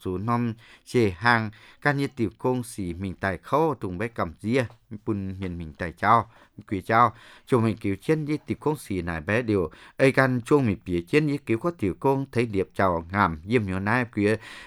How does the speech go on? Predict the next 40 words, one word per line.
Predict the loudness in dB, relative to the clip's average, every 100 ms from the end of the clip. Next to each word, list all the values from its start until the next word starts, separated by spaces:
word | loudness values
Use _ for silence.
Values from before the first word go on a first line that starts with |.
| -4
nom | 2 4 4 0 -6 -14 0
chê | 6 8 6 2 _
hoàng | -2 4
liên, | 8 8 4 -6 -20 -2
bé, | 4 4 4 -4 2
dễ | 4 8
dơ | 6
cứu | 4 0
có | -2
tiểu | -2 0
sĩ | -2 -4
tà | -4 0 0 0
thôn | 0 0 -2
bịa | -2
phản | -2 -6
hạng | -4 -4
thuốc | -6 -6
chuồng | -4 -4
chắc | -4 -4
hàng | -4 -4 -4
thôn | -6 -2
bún | -2 0
diêm | -2 -2
y | -2
nom | 0 -2 0
xanh, | 4 4 4
tổng | -2 -4
hang | -2 -4 -4
bé | -4
cứu | -4 -6
có | -6
tiểu | -6 -6
sĩ | -6 -10 -6
tà | -6 -4
bún | -6 -4
cặp | -4 -4
kiến | -4 -4 -4 2
cành, | 4 4 0 -10 -20 -6
diêm | -2 0 2
nải | 0 -2